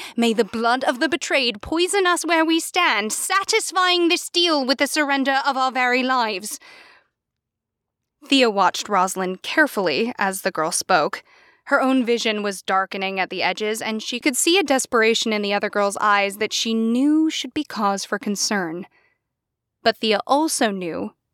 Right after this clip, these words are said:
she'd heard at least one phrase correctly. "I will save your life."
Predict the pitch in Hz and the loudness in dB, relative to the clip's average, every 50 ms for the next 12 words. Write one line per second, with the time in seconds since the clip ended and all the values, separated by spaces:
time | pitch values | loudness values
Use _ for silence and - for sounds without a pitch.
0 | _ _ - - 202 185 - - 190 185 170 - - 185 185 - - 190 175 175 | _ _ -4 -4 -4 -2 0 0 0 0 0 -2 -2 -2 -2 -2 -4 -2 0 2
1 | 175 170 180 208 - - 170 160 156 151 - - - 190 180 165 165 - _ - | 2 2 2 -2 -2 -2 -4 -2 -2 -2 -2 0 0 2 2 2 2 0 _ -4
2 | 160 - - - - _ _ - - - - - _ _ _ _ _ 240 240 233 | -4 -4 -4 -6 -10 _ _ -20 -20 -20 -20 -20 _ _ _ _ _ 0 2 2
3 | 220 214 214 220 233 226 226 247 247 214 - - - 254 233 226 226 202 202 214 | 2 0 -2 -4 -4 -4 -4 -4 -4 -2 -4 -2 0 2 2 2 0 0 -2 -2
4 | 214 208 208 196 214 226 226 214 190 - - - - - - | -2 -2 -2 0 0 2 2 0 0 -6 -12 -18 -20 -20 -20